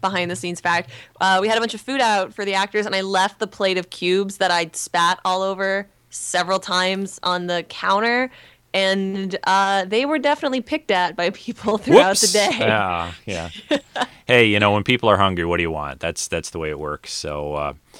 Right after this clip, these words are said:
Speaker 1: I mean, I get it. When I show up on set, I'm like, "Where's craft services?" Because I need it all. <laughs>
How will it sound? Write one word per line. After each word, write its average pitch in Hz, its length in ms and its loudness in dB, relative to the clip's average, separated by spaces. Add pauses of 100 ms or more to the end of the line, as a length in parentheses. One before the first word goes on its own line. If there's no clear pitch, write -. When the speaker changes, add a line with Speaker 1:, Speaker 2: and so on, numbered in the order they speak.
(100)
Speaker 1:
I 214 60 -2
mean, 262 120 0
I 349 120 0
get 277 160 2
it. 277 100 0
When 285 100 -4
I 269 60 2
show 320 160 -2
up 262 140 0
on 233 100 -2
set, 220 180 0
I'm 214 100 -2
like, 202 180 -2
"Where's 208 200 2
craft 240 280 -2
services?" 190 580 -4
Because 170 680 -2
I 185 120 0
need 196 180 -2
it 196 200 -2
all. 139 340 0 (300)
<laughs> 214 80 0